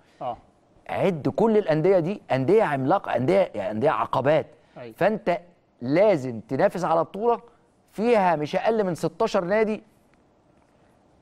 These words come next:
Speaker 2: آه،
Speaker 1: مرشحين
Speaker 2: أبطال،
Speaker 1: للبطولة.
Speaker 2: آه، مرشحين وأبطال سابقين.
Speaker 1: آه، بالظبط.
Speaker 2: يعني، آه، من الأندية دول كلهم باستثناء يمكن بيترو أتلتيكو و-، و-، وبريميرو داجوستو، آه، كل الأندية فازت باللقب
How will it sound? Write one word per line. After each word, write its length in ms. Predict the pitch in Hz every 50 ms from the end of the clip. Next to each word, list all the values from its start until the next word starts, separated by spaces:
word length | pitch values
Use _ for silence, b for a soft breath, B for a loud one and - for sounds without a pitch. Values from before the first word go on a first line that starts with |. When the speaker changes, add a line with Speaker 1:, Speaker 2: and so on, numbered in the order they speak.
| _ _ _ -
Speaker 2:
آه، 220 | 131 135 139 143 -
Speaker 1:
مرشحين 340 | - - 147 143 - 247
Speaker 2:
أبطال، 140 | 214 220 220 185
Speaker 1:
للبطولة. 220 | 156 156 170 175 180
Speaker 2:
آه، 20 |
مرشحين 440 | 170 165 190 190 165 - - 247 254
وأبطال 340 | 254 202 190 - 254 240 208
سابقين. 400 | - 196 170 185 226 233 196 165
Speaker 1:
آه، 60 | 110 - -
بالظبط. 260 | 156 139 143 151 190
Speaker 2:
يعني، 160 | 143 151 156 - -
آه، 340 | 156 156 - 127 - -
من 60 | 147 147
الأندية 400 | 156 165 - 151 156 165 226 233
دول 160 | 202 226 208
كلهم 420 | - 185 175 185 214 214 202 165 - B B B B
باستثناء 380 | 143 127 139 123 - 196 202
يمكن 400 | 196 196 175 - 165 151 151 143
بيترو 280 | 127 175 180 175 160 147
أتلتيكو 340 | 120 135 170 170 - - 135
و-، 180 | 127 123 127 123
و-، 420 | 120 120 123 123 123 123 123 123 123 120
وبريميرو 400 | 120 110 - 139 147 165 190 190
داجوستو، 460 | 165 151 143 - 196 - - 202 190 - B B B B B B B -
آه، 260 | 147 156 160 156 156
كل 220 | 151 - 196 208
الأندية 240 | 202 202 190 175 202
فازت 240 | 170 196 185 160 151
باللقب 360 | 143 143 156 190 - - -